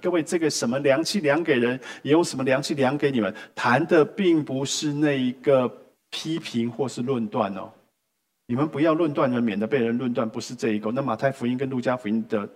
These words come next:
讲法，在马可福音这边并没有这一段。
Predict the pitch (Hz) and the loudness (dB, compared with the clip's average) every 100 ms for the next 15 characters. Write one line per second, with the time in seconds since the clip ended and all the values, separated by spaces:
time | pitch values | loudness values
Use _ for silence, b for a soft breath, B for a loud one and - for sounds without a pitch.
0 | _ - 110 113 131 98 95 - - 135 | _ -6 -4 -4 -2 -2 -4 -16 -2 -2
1 | 117 110 107 110 107 107 113 117 120 117 | 0 -2 -2 -6 -4 -6 -4 -6 -4 -2
2 | 107 101 - 107 92 - 95 | -2 -4 -4 -4 -4 -6 -6